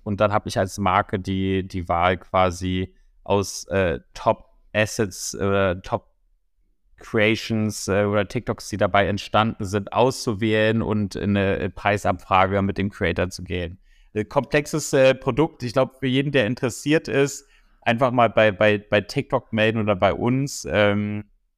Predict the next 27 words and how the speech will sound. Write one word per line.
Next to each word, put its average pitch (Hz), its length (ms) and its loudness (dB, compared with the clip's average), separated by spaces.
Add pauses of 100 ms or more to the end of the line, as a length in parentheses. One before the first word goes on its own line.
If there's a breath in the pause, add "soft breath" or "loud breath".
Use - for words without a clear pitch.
(380)
dass 98 120 -10
man 104 100 2
dann 95 100 2
noch 95 180 4
so 95 100 -6
ein 95 40 -4
bisschen 95 200 -8
was - 320 -4
zu, 98 160 -8
zu - 180 -4
erzählen 107 420 0
kann. 107 200 0
Aber 98 100 2
es 101 100 -2
sind 101 140 -4
wirklich 101 200 -8
die 107 100 -4
größeren 107 500 -2
Placements, 107 560 0
wo 104 80 -4
man 98 320 2 (500)
auf - 200 -4
jeden 104 180 2
Fall 104 160 2
mehrere 95 320 0
zehntausend 95 640 -2
Euro, 95 680 -2